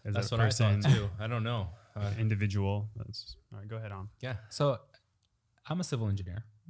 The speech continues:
Speaker 2: Okay.
Speaker 3: I understand a little bit about development. I understand how, how to put things up off the ground, right?
Speaker 2: Okay.
Speaker 3: And I'm of average intelligence.
Speaker 2: Okay.
Speaker 3: So my wife and I, we can each go and get two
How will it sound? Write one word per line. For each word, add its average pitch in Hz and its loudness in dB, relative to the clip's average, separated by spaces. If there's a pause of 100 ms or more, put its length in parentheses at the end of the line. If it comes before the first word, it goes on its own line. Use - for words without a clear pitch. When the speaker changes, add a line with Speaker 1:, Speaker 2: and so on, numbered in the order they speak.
(120)
Speaker 2:
Okay. 113 0
Speaker 3:
I 135 4
understand 127 2
a - 2
little 104 2
bit 101 -4
about 104 -6
development. 104 -6
I 110 -2
understand 107 -2
how, 95 -4 (460)
how - -8
to 95 -8
put 104 -12
things 95 -10
up 92 -14
off 104 -10
the - -16
ground, 87 -10
right? 98 -6 (160)
Speaker 2:
Okay. 120 -6 (100)
Speaker 3:
And 123 0
I'm 139 2
of 127 0
average 117 0
intelligence. - -6 (480)
Speaker 2:
Okay. 113 -4
Speaker 3:
So 123 4 (540)
my 160 2
wife 156 2
and 120 2
I, 113 2
we 135 2
can 135 -2
each 123 -4
go 113 2
and 107 0
get 104 -2 (240)
two 131 0